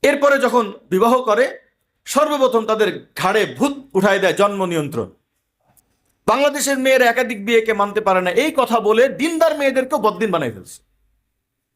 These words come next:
কই বাংলাদেশের মেয়েরা মানতে পারে না, কই মানতে পারে না? আমাদের, আমার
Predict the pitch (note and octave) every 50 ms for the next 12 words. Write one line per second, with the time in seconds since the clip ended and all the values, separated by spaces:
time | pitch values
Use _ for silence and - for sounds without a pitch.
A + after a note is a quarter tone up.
0 | - - - D4+ A#3+ F#3+ D#3+ F#3+ G#3 G#3 G#3 G3 G3 G3+ G3+ G3 G3 G3 F#3+ F3+
1 | F3+ F#3+ F#3+ A3 - F#3+ F3+ F3 E3+ E3 E3 B3 C4 A#3 F#3 E3 D3 B2+ B2 A2+
2 | G#2 G#2+ - - - - _ _ _ _ _ _ _ _ _ _ _ _ - -
3 | G3 G#3+ A3+ A3 G#3+ G3+ F#3 G#3 A#3+ B3